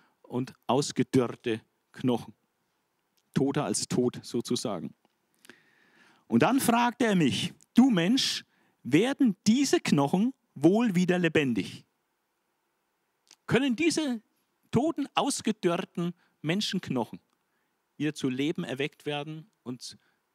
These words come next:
werden die wieder lebendig? Das ist die Frage. Die ist so unglaublich, äh, dass Hesekiel da nicht einfach,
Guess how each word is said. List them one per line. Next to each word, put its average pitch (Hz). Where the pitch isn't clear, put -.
werden 143
die 139
wieder 127
lebendig? 104
Das 160
ist 165
die 165
Frage. -
Die 131
ist -
so 180
unglaublich, 151
äh, 131
dass 131
Hesekiel 127
da 127
nicht 131
einfach, 117